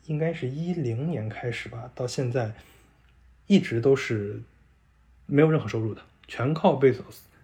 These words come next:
在卖亚马逊的股票，每年十个亿。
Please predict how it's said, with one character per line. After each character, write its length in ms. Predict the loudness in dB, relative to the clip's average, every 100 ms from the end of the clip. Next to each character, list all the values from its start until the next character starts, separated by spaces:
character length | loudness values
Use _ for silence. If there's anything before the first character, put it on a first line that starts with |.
| -4
在 140 | -2
卖 260 | 2 2 0 -4
亚 120 | -4
马 80 | -2
逊 140 | -4
的 60 | -6
股 80 | -6
票， 320 | -6 -8 -6
每 200 | -2 0
年 200 | 0 -2
十 140 | -2 0
个 100 | 0
亿。 160 | -2